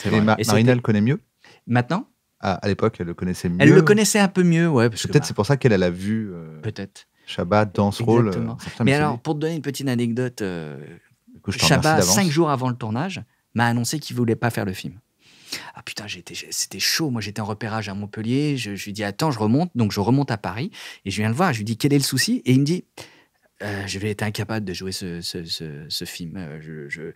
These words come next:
Speaker 3: c'est, c'est », et je pense que c'est parce qu'il sentait que c'était très intime et qu'il avait peur
Speaker 1: Il
Speaker 3: de
Speaker 1: était en
Speaker 3: cette
Speaker 1: danger, il se
Speaker 3: intimité.
Speaker 1: mettait en danger.
Speaker 3: Ouais.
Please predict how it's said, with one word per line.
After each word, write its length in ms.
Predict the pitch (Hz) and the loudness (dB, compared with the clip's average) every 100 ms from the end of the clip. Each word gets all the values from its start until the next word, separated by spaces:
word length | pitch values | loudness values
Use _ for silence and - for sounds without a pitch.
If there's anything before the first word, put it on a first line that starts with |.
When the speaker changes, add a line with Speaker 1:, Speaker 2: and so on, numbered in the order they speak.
| - - | -16 -10
Speaker 3:
c'est, 200 | - 101 | -8 -6
c'est », 340 | - - - - _ | -8 -10 -12 -14 _
et 60 | 120 | 0
je 100 | 135 | 2
pense 260 | - 202 | 4 4
que 80 | - | 4
c'est 200 | 143 135 | 2 4
parce 200 | 131 131 | 2 0
qu'il 140 | 143 127 | 0 2
sentait 280 | 165 143 170 | 2 0 0
que 40 | |
c'était 180 | 127 113 | -2 -4
très 180 | - 113 | -6 -4
intime 320 | 110 87 80 _ _ _ - - | -4 -8 -12 _ _ _ -20 -12
et 100 | - | -4
qu'il 140 | - 135 | 2 2
avait 180 | 127 127 | 2 -2
peur 260 | - 175 | 2 4
Speaker 1:
Il 20 | |
Speaker 3:
de 40 | 143 | 6
Speaker 1:
était 60 | 110 | 8
en 20 | |
Speaker 3:
cette 80 | 104 | 8
Speaker 1:
danger, 160 | 107 | 6
il 20 | |
se 60 | 110 | 6
Speaker 3:
intimité. 260 | 123 107 107 | 6 4 2
Speaker 1:
mettait 120 | 98 | 2
en 80 | 95 | 0
danger. 200 | 92 | 0
Speaker 3:
Ouais. 100 | 87 | -2